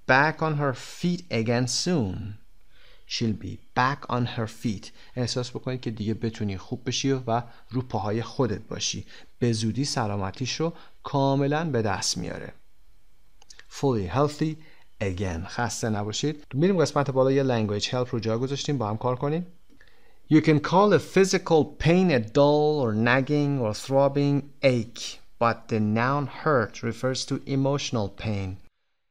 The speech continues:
The break of their relationship caused them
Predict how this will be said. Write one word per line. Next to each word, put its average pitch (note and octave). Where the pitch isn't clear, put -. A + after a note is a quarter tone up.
The C#3+
break F#3
of C3+
their A#2+
relationship B2+
caused C3+
them C3